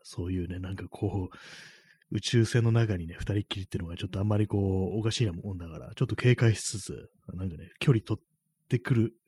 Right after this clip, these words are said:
けど、なんかタメ口っていうね、まあ、自分の方が年上だから、全然、タメ口を聞いてくるっていう、そういうイメージだったんですけども、考えてみると、今までのなんかね、こう、海外の要人とのね、こうやりとりだとかね、まあ、そういうものを見てみると、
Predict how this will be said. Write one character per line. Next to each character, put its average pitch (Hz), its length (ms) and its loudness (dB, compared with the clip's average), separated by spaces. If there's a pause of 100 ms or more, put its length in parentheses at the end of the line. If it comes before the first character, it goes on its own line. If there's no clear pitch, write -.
(120)
け 143 100 4
ど、 139 180 6 (340)
な 101 80 0
ん - 20 -10
か 90 80 -10
タ - 140 -2
メ 107 100 4
口 104 240 0
っ - 20 -20
て 95 100 -2
い 90 40 0
う 90 40 -2
ね、 110 100 0
ま - 20 -2
あ、 - 40 -4
自 92 140 -2
分 101 120 2
の 101 60 0
方 87 40 -4
が 82 60 -14
年 - 280 -2
上 117 60 4
だ 113 140 2
か 82 80 -10
ら、 73 160 -16 (260)
全 85 180 -8
然、 82 220 -8 (600)
タ - 80 -6
メ 98 80 0
口 101 180 -2
を 98 80 0
聞 113 100 2
い 107 40 2
て 110 100 6
く 107 80 6
る 98 60 2
っ - 40 0
て - 80 -8
い 98 40 -2
う、 - 20 -2
そ - 140 0
う - 20 4
い - 20 4
う - 20 4
イ - 20 6
メ 120 80 6
ー 113 40 4
ジ 95 60 0
だ 87 60 -6
っ 82 40 -10
た 90 120 -8
ん 82 40 -8
で 85 140 -12
す - 100 -18
け 85 60 -6
ど 82 100 -10
も、 73 240 -12 (360)
考 127 160 2
え 139 120 6
て 113 120 2
み 117 100 8
る 110 80 4
と、 90 380 -2
今 113 160 2
ま 117 80 4
で 104 100 2
の 82 80 -8
な 87 80 -6
ん 90 100 -6
か 82 80 -12
ね、 85 160 -12
こ 90 420 -6 (760)
う、 90 60 -8
海 117 220 4
外 98 120 0
の 87 100 -4
要 104 280 4
人 107 200 2
と 113 120 2
の 87 80 -2
ね、 90 120 -8
こ 98 100 -6
う - 20 -2
や 95 80 0
り 110 80 0
と 120 100 2
り 101 80 4
だ 90 100 -2
と 90 120 -6
か 87 100 -8
ね、 90 120 -4
ま 92 120 -4
あ、 95 40 -8
そ - 120 -2
う 113 40 4
い 120 40 4
う - 20 4
も 120 100 4
の 110 40 2
を 92 40 0
見 101 120 2
て 104 100 -2
み 85 80 -4
る - 140 -14
と、 - 240 -12